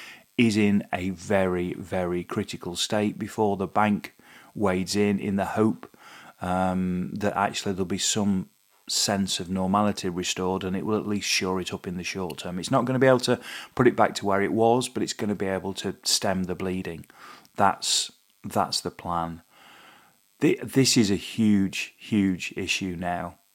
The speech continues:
um, for the government. It's a huge issue for Truss. It's a huge issue for Kwarteng. And this is the kind of thing that happens after big global events.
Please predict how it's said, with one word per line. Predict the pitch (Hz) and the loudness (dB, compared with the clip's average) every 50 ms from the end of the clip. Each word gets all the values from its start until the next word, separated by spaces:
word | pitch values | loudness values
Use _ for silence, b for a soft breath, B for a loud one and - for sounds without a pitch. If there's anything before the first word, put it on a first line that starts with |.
| _ _ - | _ _ -10
um, | 95 90 87 87 85 85 87 - - - _ | -6 -6 -4 -4 -4 -6 -8 -10 -14 -18 _
for | - - 92 | -14 -10 -8
the | 90 87 | -6 0
government. | - 127 127 147 147 151 151 127 - | 0 0 2 2 0 0 0 -2 -4
It's | 92 - - | -6 -8 -8
a | 92 | -10
huge | 85 - 98 98 92 - | -8 -6 -6 -4 -4 -6
issue | 90 85 - - 92 87 85 | -8 -10 -10 -8 -8 -10 -10
for | - - - 87 | -12 -14 -14 -12
Truss. | - - - 139 143 139 - - | -8 -2 2 2 2 2 0 -4
It's | - - - | -6 -6 -8
a | 85 | -8
huge | - 95 95 95 90 - | -8 -6 -6 -6 -6 -8
issue | 85 87 - - 95 90 87 87 - _ | -10 -12 -10 -10 -10 -10 -10 -12 -16 _
for | _ - 101 | _ -20 -12
Kwarteng. | - - 110 110 104 104 - 104 98 98 101 92 - B B B B B B B B B B | -4 0 0 0 0 0 -2 -2 -2 0 -2 -4 -6 B B B B B B B B B B
And | 110 110 117 135 | 2 2 4 4
this | 160 139 - | 4 2 2
is | 165 147 | -2 -4
the | 160 | -6
kind | - - 131 127 120 | -4 0 0 0 0
of | 113 - | 0 -2
thing | - 123 117 113 110 110 101 | -2 0 0 2 2 2 2
that | 104 101 - B B B B | 2 0 -2 B B B B
happens | B 127 - - 135 123 113 - - - - | B -8 -4 -2 0 0 0 0 -2 -8 0
after | - 127 131 - - - - - 110 90 87 87 - b b b b b b b b 120 98 | 2 2 2 2 -4 -10 -4 -2 -2 -2 -2 -4 -8 b b b b b b b b -12 -2
big | - 113 104 107 101 - - _ _ - | 0 0 2 2 -2 -4 -10 _ _ -6
global | - 113 104 98 101 101 98 - 95 98 95 92 - _ _ - - | -4 0 2 2 2 0 -2 -4 -6 -10 -10 -10 -14 _ _ -10 -8
events. | 107 95 131 127 104 82 80 - - - - - - | -2 0 0 0 0 -2 -6 -10 -8 -6 -6 -6 -6